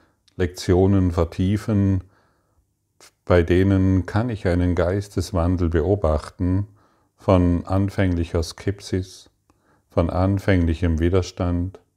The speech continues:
von anfänglicher Ablehnung oder, „Na ja, mal schauen“,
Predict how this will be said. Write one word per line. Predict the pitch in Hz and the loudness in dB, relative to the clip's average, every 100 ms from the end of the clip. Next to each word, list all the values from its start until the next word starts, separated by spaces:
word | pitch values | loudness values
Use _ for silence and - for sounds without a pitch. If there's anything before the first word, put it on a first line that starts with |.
| _ _ _ | _ _ _
von | - 87 | -2 0
anfänglicher | 98 101 - 95 82 80 87 | 0 -2 -2 -2 -2 -2 -2
Ablehnung | - 92 - 90 90 92 90 90 | -2 -2 0 0 2 2 2 0
oder, | 90 87 90 82 | 0 0 0 0
„Na | 85 | -2
ja, | 85 87 87 | 0 0 0
mal | 92 82 | -2 -4
schauen“, | - 82 85 98 101 | -4 -2 0 0 -2